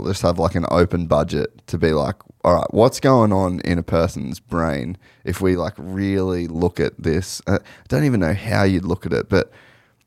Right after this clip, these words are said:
I'm sure and I'm convinced that I have the same feeling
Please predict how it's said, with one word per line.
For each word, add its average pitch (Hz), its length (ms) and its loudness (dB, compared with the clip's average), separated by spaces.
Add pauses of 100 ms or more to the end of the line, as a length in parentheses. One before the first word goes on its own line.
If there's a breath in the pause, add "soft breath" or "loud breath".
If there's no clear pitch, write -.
(300)
I'm 123 300 6
sure 92 580 2 (140)
and 87 120 2
I'm 107 200 6
convinced 87 600 -2
that 76 340 0
I 95 220 6
have 95 200 0
the 85 100 -2
same 90 340 0
feeling 82 640 -4